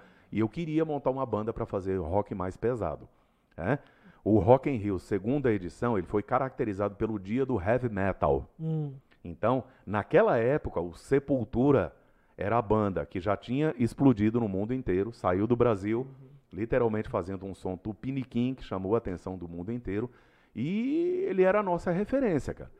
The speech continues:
Speaker 1: né? Então a gente já tava pensando em quê? Em cantar em inglês, né? Não era mais fazer som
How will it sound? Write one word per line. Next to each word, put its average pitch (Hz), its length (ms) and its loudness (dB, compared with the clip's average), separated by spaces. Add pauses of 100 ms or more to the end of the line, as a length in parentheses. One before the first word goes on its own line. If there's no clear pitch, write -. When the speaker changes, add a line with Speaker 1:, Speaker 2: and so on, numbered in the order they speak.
(400)
Speaker 1:
né? 120 200 0 (220)
Então 98 260 -2
a 135 60 2
gente 120 320 -4
já 98 160 2
tava 123 300 0
pensando 110 560 -2
em 139 100 -2
quê? 104 140 -4
Em 85 260 -4
cantar 107 500 -2
em 120 60 -2
inglês, 104 760 0 (280)
né? 92 280 -2
Não 104 260 0
era 113 240 4
mais 92 400 -2 (180)
fazer 110 380 0
som 120 200 -4